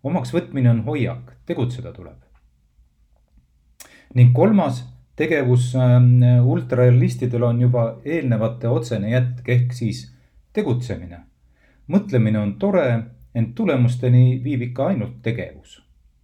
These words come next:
Seega pärast olukorra aktsepteerimist ja omaksvõtmist peab järgnema otsus ning tegevus.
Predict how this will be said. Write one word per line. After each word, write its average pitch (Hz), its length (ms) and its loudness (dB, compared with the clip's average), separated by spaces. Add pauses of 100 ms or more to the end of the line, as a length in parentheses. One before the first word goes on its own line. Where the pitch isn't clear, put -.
(420)
Seega 170 400 2 (460)
pärast 151 300 -4
olukorra 127 440 -2
aktsepteerimist 127 680 -2
ja 151 100 -6
omaksvõtmist 123 580 -4
peab 123 160 -2
järgnema 127 400 0
otsus 120 320 -6
ning 123 200 -4
tegevus. 92 440 -10